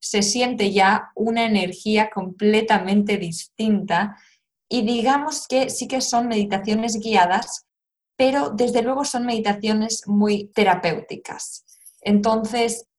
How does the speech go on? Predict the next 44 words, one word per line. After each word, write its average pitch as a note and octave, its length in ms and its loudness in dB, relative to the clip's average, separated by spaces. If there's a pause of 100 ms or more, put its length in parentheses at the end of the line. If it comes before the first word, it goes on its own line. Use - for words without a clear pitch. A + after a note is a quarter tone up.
(120)
yo G#3+ 240 0
no B3 140 2
considero A3 480 0
que A3 80 -6
las G3 180 0
meditaciones G3+ 520 0
que G#3 100 -4
yo G3+ 160 2
hago G3 100 4
igual G3 220 2
sean G3+ 540 0 (360)
las F#3+ 360 0
meditaciones G3 1000 -2 (380)
tradicionales, F#3+ 1160 2 (680)
pero A3+ 240 6
desde G#3 280 4
luego G#3+ 440 6
animo G#3 640 4
a G3 400 0 (100)
todo A3 240 2
el G#3 120 4
mundo G3 280 0
a, G3+ 200 0
a, D#3+ 360 -4
a E3 80 -10
que, D#3 320 -6
a D3+ 120 -6
que E3 120 -8
lo D3+ 220 -8
pruebe G#3 540 2
y G3 100 -4
a F3+ 80 -6
que F3 120 -10
le E3 140 -2
dé F3 100 -2
una F#3+ 140 0
oportunidad F#3 600 -2 (160)
para F3+ 240 2
ver A3+ 320 0
cómo G3+ 340 0
se G3+ 220 -6
siente F#3+ 500 -4
su - 160 -6
energía G3 720 -2